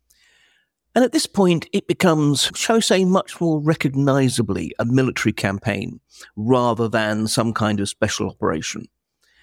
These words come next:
But even there's constant interference from the political system. And in part, this is because of Putin himself demanding victories. That's probably why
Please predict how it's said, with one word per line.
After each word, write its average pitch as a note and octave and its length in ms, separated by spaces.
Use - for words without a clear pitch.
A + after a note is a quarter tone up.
But E4 100
even A#3 260
there's D3+ 200
constant - 560
interference C3 920
from G#2+ 600
the A2+ 60
political A2 340
system. - 500
And E3+ 100
in A3+ 80
part, G3+ 280
this C3 140
is C3+ 60
because G#2+ 300
of - 100
Putin C#3+ 300
himself D#3+ 600
demanding C#3 540
victories. C3+ 440
That's A2+ 140
probably G#2 480
why G#2+ 460